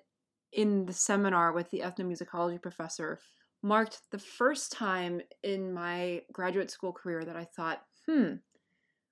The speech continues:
I wonder if this is the kind of environment where I want to work. I wonder if this is what I want in my life."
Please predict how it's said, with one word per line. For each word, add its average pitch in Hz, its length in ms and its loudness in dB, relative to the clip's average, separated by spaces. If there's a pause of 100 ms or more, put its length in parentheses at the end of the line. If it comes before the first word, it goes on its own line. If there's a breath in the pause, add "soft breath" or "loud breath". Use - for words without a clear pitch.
(140)
I 214 60 -2
wonder 240 360 4
if 453 240 2
this 254 400 4 (140)
is 202 480 4
the 190 340 0 (120)
kind 202 280 -2
of 202 100 -4
environment 175 640 -2 (960)
where 190 240 2
I 220 280 2
want 180 380 -2
to 180 180 -4
work. 170 580 -2
I 196 60 -6
wonder 226 340 0
if 262 120 -4
this 208 200 -4
is 196 240 -6 (100)
what 185 480 -2 (880)
I 185 120 0
want 165 260 -2
in 185 120 -4
my 170 120 -4
life." 180 600 -2